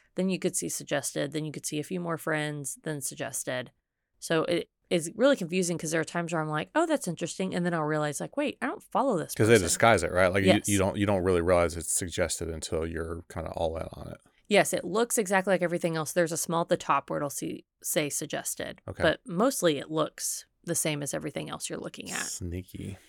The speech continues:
Speaker 1: It is sneaky. And so just to kinda break this down, on Instagram, these suggestions are based on things like your activity, so who you follow, what posts you've liked, saved, commented on,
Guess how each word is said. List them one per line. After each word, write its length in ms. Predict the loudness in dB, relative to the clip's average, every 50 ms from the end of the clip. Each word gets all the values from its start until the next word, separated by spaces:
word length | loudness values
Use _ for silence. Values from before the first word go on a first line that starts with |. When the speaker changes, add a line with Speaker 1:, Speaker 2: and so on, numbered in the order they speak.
| _ _
Speaker 1:
It 160 | -2 -2 -2 _ 0
is 240 | 0 0 0 -2 -4
sneaky. 540 | -6 -6 -8 -8 -8 -8 -8 -8 -8 -10 -14 -20 _ _ _ _
And 220 | -4 -2 -2 -2
so 560 | 0 2 4 6 6 6 6 6 4 2 -2 -6 _ _ _ _ _ -2
just 240 | 0 0 2 2 2
to 80 | 0
kinda 220 | 0 2 0 0 0
break 500 | 0 -2 0 2 2 2 0 -2 -2 -2
this 240 | -2 -2 0 -4 -2
down, 640 | -2 0 0 0 0 -2 -2 -4 -6 -8 -10 -12 _ _ _ _ _ _ _ 2
on 180 | 2 2 2 0 _ _ _
Instagram, 1000 | -2 0 0 0 -2 -2 -2 -2 0 2 2 2 4 2 2 2 0 -2 -4 -6 -10 _ _ _ _ _ _ _ _ _ _ _ _ _ _ _ _ _ _
these 280 | -2 0 0 2 2 2
suggestions 540 | 0 2 2 2 2 4 2 0 0 2 2
are 200 | 2 2 2 0 -2 _
based 320 | 4 4 4 4 2 0 0
on 140 | -2 -2
things 320 | -2 -2 -2 -2 -2 -2 -2
like 220 | -2 -4 -4 -4
your 100 | -6 -6
activity, 640 | -6 -8 -6 -4 -2 0 0 0 0 -2 -6 -8 -12 _ _ _ _ _ _ _
so 220 | -4 -2 -2 -2
who 140 | -2 -2 -2
you 200 | -2 -2 -2 -4
follow, 680 | 0 2 4 6 6 6 6 6 4 6 6 6 4 4
what 220 | 4 0 -2 -2
posts 300 | -2 -2 0 0 -2 -2
you've 160 | -4 -4 -2 0
liked, 460 | 0 0 2 2 2 0 0 -2 -4
saved, 440 | -2 0 2 4 4 2 0 -2 -2
commented 480 | 0 0 2 2 0 -2 -4 -2 -2
on, 360 | -2 0 0 -2 -2 -4 -6